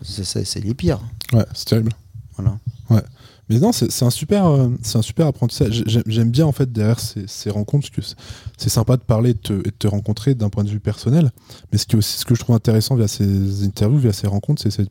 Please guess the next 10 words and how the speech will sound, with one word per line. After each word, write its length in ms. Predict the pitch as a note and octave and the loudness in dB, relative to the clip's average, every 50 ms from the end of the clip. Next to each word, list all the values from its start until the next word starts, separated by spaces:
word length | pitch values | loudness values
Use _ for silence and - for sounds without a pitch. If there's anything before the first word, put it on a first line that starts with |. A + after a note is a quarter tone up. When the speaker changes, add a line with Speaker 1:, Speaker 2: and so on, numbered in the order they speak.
| - | -2
Speaker 2:
partager, 440 | - G#2+ - - - G#2+ G#2+ A2+ A#2 | -2 -2 -2 0 0 0 2 2 2
euh, 300 | A#2 A2+ G#2+ G2+ F#2+ G2+ - - - - - - _ | 2 2 2 0 -2 -4 -8 -10 -16 -20 -20 -20 _
quelque 140 | - G#2 - | -4 -2 0
chose, 180 | - D3 C#3+ - | 2 0 0 0
c'est 100 | - F#2+ | -4 -4
de 40 | - | -4
partager 380 | - G#2+ - - A2+ G#2+ A2+ | -4 -4 0 0 0 2 2
un 120 | A2+ A2 A2 | 2 2 2
apprentissage 680 | G#2+ - - - G#2+ - - G#2 - - C3 C3+ C3+ | 0 -2 -2 -6 -6 -6 -4 -6 -2 2 2 2 4
ou 240 | B2 A2+ G#2 G#2 G#2+ | 2 0 -2 -4 -6